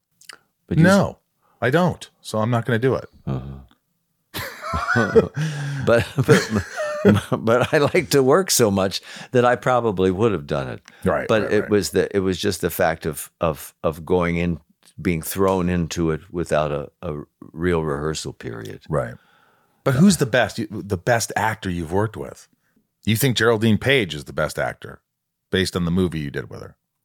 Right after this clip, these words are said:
Speaker 2: Or is there someone else, whether you did a play when you won your Tonys, uh,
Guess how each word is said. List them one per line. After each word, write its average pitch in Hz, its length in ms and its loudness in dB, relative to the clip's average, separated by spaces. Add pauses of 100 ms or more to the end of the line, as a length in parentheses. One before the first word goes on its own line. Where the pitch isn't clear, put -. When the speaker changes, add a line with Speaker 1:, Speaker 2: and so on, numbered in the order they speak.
Speaker 2:
Or 104 160 4
is 90 80 -2
there 104 80 2
someone 113 400 2
else, 98 540 0 (400)
whether 92 220 0
you 92 120 2
did 90 100 0
a 90 60 -2
play 107 480 2
when 98 160 0
you 92 80 0
won 90 140 0
your 82 100 -2
Tonys, 107 800 0 (380)
uh, 76 640 -2